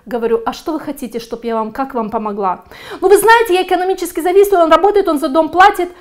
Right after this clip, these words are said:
вы с ним поговорите". Я такая думаю: "Ты мне сейчас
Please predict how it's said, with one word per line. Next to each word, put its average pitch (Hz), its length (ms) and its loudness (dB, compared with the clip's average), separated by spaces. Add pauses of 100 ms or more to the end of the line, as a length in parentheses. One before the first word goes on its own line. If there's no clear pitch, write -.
(120)
вы 320 140 0
с - 100 -6
ним 339 160 -2
поговорите". 277 800 -4 (880)
Я 247 100 -8
такая 247 300 -8
думаю: 226 380 -8 (240)
"Ты 339 120 0
мне 330 180 -4
сейчас 254 460 -4